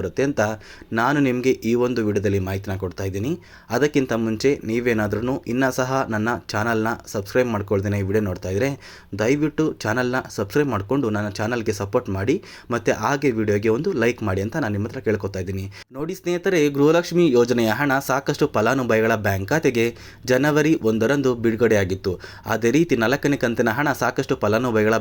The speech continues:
ಬ್ಯಾಂಕ್ ಖಾತೆಗೆ ತಲುಪಿದೆ. ಅದರ ಬೆನ್ನಲ್ಲೇ ಸರ್ಕಾರ ಅನ್ನಭಾಗ್ಯ ಯೋಜನೆಯ ಹಣ ಕೂಡ ಬಿಡುಗಡೆ ಮಾಡಿದ್ದು, ಸಾಕಷ್ಟು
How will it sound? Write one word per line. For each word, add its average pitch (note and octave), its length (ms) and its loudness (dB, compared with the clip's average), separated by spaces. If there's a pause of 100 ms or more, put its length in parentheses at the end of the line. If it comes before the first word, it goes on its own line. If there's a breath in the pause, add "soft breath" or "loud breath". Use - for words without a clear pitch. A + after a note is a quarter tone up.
ಬ್ಯಾಂಕ್ G2 240 -2
ಖಾತೆಗೆ G2 320 -2
ತಲುಪಿದೆ. G2 420 -2 (400 loud breath)
ಅದರ D3 200 2 (100)
ಬೆನ್ನಲ್ಲೇ B2 340 2 (120)
ಸರ್ಕಾರ C#3+ 360 0 (260)
ಅನ್ನಭಾಗ್ಯ C3+ 540 2
ಯೋಜನೆಯ A2+ 420 2
ಹಣ G#2 140 -2 (100)
ಕೂಡ B2+ 120 4 (160)
ಬಿಡುಗಡೆ G2+ 400 2
ಮಾಡಿದ್ದು, A#2+ 340 2 (440 loud breath)
ಸಾಕಷ್ಟು D#3 440 0